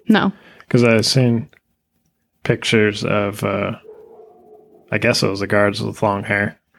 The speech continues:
Speaker 1: Yeah. Mind you, I forgot to mention, Zimbardo announced himself as warden, of course.
Speaker 2: Oh, yeah.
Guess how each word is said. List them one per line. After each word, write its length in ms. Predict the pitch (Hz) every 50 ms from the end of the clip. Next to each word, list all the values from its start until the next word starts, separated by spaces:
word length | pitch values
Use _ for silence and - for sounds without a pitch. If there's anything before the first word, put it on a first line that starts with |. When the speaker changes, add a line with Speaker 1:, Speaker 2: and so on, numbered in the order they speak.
| _ _ _ -
Speaker 1:
Yeah. 280 | - - - - 202 - - _ - - - - - - -
Mind 300 | 233 233 233 240 226 202
you, 280 | 185 175 180 190 185 - - - - - _ _ - -
I 80 | - 196
forgot 260 | - - 202 196 196
to 80 | 196 214
mention, 460 | 202 190 185 - 180 185 185 175 - _ _ _ _ _ _ _ _ _ _ _ _ _ _ _ - - _ _
Zimbardo 1000 | - - - 262 262 254 240 220 240 269 294 262 - 196 190 202 208 208 202 - - _ - - - - - - -
announced 540 | 247 240 226 226 220 220 240 233 - - -
himself 440 | - 196 208 202 - - - - -
as 180 | - - -
warden, 600 | 214 - 104 110 120 - - - - - 233 - - - -
of 140 | - - -
course. 440 | - - - - - - - - - - _ _ _ _ _ _ _ _ _ _ _ _ _ _ _ _ _ _ _ -
Speaker 2:
Oh, 120 | 151 143
yeah. 240 | 131 123 113 101 -